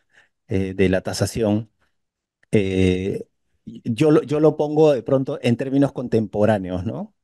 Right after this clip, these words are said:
Po-, digamos que vamos a poner el ejemplo de esa manera. Si yo fuera hoy un artista,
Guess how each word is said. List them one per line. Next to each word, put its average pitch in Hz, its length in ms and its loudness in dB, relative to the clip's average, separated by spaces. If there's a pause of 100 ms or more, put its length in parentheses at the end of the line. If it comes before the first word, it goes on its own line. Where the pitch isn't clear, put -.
(140)
Po-, - 220 2
digamos 143 460 4 (120)
que 107 280 0
vamos 127 260 -2
a 123 40 0
poner 120 200 0
el 113 80 -4
ejemplo 110 340 -4
de 113 60 2
esa 110 120 -2
manera. 95 400 -4 (840)
Si 156 220 -4
yo 190 280 6
fuera 180 340 4
hoy 185 220 6
un 175 140 -4
artista, 139 600 0